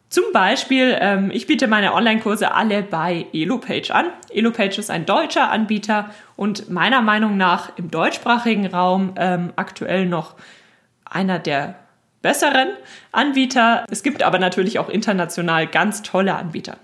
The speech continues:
Früher war ich bei Teachable, ganz tolle Anbieter. Die hatten nur ein paar Probleme mit dem deutschen Steuerrecht, deswegen hat es nicht so gut funktioniert. Aber, ähm, ja, da kannst du dich, da gibt's ganz viele Anbieter, da kannst du dich, ähm, umschauen und das nehmen, was für dich am besten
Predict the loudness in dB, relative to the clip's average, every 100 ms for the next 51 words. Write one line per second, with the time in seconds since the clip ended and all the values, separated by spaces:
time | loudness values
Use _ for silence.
0 | -12 0 2 4 2 -2 -2 -2 -2 0
1 | 2 0 -4 -20 _ -8 -6 -4 0 2
2 | 2 2 2 2 2 0 0 0 2 0
3 | 0 0 0 0 2 2 2 0 -2 0
4 | -2 -2 -6 -2 2 2 2 -2 -4 -8
5 | -4 -4 -4 -6 -4 -2 -4 -2 -4 -2
6 | 2 2 2 -4 -16 -20 -20 -20 -20 -2
7 | 2 4 4 4 2 0 -4 -10 -12 -18
8 | -4 -4 0 -2 0 -2 -2 -4 -8 -2
9 | 0 0 0 0 0 0 2 2 0 -2
10 | -4 -6 -6 -8 -8 -12 -6 -4 -4 -6
11 | -6 -2 0 0 -2 -4 2 2 4 2
12 | 4 2 -2 -2 -4 -2 -2 0 0 -2
13 | -10 -10 -8 -8 -10 -14 -14